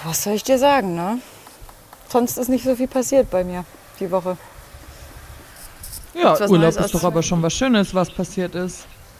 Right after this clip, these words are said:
Speaker 1: Absolut. Aber ich hab tatsächlich so gut runtergefahren, äh, dass ich gar nicht so viel Storys jetzt auf Lager hab. Da war schon die Anreise und die Koffergeschichte war schon das Beste, was ich im Petto hatte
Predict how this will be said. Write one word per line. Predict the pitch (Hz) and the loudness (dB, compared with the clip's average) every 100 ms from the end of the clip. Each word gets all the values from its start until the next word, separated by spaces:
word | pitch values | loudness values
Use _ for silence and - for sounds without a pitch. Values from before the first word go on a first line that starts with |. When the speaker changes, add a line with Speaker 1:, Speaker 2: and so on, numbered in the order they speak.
| - - - - | -12 -12 -12 -8
Speaker 1:
Absolut. | - - - 220 247 233 - - - - - | -2 -2 0 0 0 -2 -6 -14 -12 -12 -4
Aber | 196 180 | -2 -2
ich | 185 | -2
hab | 202 - - | -6 -10 -8
tatsächlich | 202 220 185 | -6 -4 -4
so | 185 | -4
gut | 247 240 220 | -2 -2 0
runtergefahren, | 277 247 185 - 170 185 233 - - - - - - - | 0 0 -2 -2 -6 -4 -6 -10 -20 -20 -18 -16 -14 -10
äh, | 196 202 196 202 185 - - | -6 -4 -6 -10 -14 -18 -14
dass | 202 | -12
ich | 196 | -4
gar | 202 | -4
nicht | 202 202 | -2 -4
so | 214 | -6
viel | 226 | -6
Storys | - 220 202 170 | -2 0 0 0
jetzt | 180 | -4
auf | 170 175 | -6 -4
Lager | 170 165 | -4 -4
hab. | 170 165 - - - - - - | -6 -8 -12 -14 -14 -16 -16 -8
Da | 190 | -4
war | 190 | -2
schon | 202 226 | -2 -2
die | 208 - | 0 0
Anreise | 220 226 226 233 233 | -2 0 0 0 0
und | 254 | -2
die | 196 | 0
Koffergeschichte | 330 240 233 247 247 - 240 | 0 2 2 2 0 -2 -2
war | 220 | -2
schon | 214 233 | -4 -4
das | 220 | -4
Beste, | - 226 220 | -6 -6 -6
was | 214 | -8
ich | 208 | -6
im | 208 | -6
Petto | 233 220 160 | -6 -6 -6
hatte | 160 165 | -6 -8